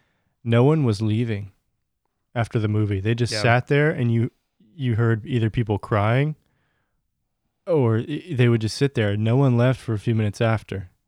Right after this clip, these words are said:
Speaker 1: And I have never experienced that with a
Speaker 2: Mm-hmm.
Speaker 1: movie before.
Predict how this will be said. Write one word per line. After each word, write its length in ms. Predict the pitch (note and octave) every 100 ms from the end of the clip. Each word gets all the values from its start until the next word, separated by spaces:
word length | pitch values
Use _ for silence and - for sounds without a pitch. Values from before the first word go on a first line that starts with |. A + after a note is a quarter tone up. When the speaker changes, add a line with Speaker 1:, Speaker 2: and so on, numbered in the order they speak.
| _ _ _ _ _
Speaker 1:
And 80 | A#2
I 120 | A#2+
have 140 | B2+ A#2
never 440 | A#2 A#2 B2+ C3
experienced 480 | A#2 - B2 A#2 G#2+
that 180 | A2+ A2
with 100 | G#2+
a 40 | G#2+
Speaker 2:
Mm-hmm. 80 | G#2+
Speaker 1:
movie 200 | G#2 G#2
before. 540 | G2+ F#2+ G2+ G2